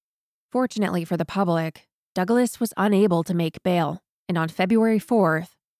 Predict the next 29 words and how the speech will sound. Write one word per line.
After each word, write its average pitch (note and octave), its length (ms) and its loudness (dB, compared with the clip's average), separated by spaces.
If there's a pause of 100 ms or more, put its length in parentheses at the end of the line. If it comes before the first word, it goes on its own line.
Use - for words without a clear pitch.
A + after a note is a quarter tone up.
(120)
three A#3 240 -2
weeks A#3 400 0
after E3 240 -4
he'd E3+ 160 -2
been E3 120 -2
arrested, E3 640 -2 (460)
he F#3+ 80 -4
was F3 140 2
indicted F3 580 2
for F#3 140 -2
a F#3 60 0
second G3 420 -4
crime, E3 500 -4 (400)
the E3+ 80 -6
brutal F3+ 460 2
assault F#3 580 0
on F#3 160 0
John D#3+ 240 -2
McLeod. D#3+ 580 -4 (440)
He G3 120 4
was F3 160 4
also F3 460 2
officially A#3 600 0
indicted G3 560 2
for F3+ 140 -2
the E3 60 0
crimes F#3 440 0
against E3 380 -6
Beverly. E3+ 560 -2